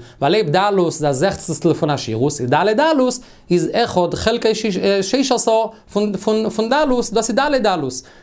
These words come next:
ווי פיל איז אכט און פערציק צוטיילט אויף זעכצען? דריי. איך לאז א פריטה. דארף זיין, דאס איז סעיפא פון דריי פרוטס. וואו דאס איז א זעכצענטל פון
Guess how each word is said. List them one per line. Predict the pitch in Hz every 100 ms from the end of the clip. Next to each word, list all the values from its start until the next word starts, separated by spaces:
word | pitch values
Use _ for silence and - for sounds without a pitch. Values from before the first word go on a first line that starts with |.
| -
ווי | 156
פיל | 220 202
איז | 170
אכט | 196 202
און | 190
פערציק | 180 185 208 196 190 170 - - -
צוטיילט | 180 180 202 202
אויף | 151
זעכצען? | 123 123 - 180 208 - - _ 135
דריי. | 180 294 285 - - -
איך | 147
לאז | 175 311 330
א | 320
פריטה. | 214 175 120
דארף | 110 185 196
זיין, | 185 208
דאס | 180 -
איז | 214 214
סעיפא | 175 139 143 190
פון | 185 180
דריי | 196 320 349
פרוטס. | 196 175 110 - -
וואו | 135
דאס | 214 247
איז | 175
א | 185
זעכצענטל | 175 262 - - 240 220 196 202 196 - - -
פון | 247 254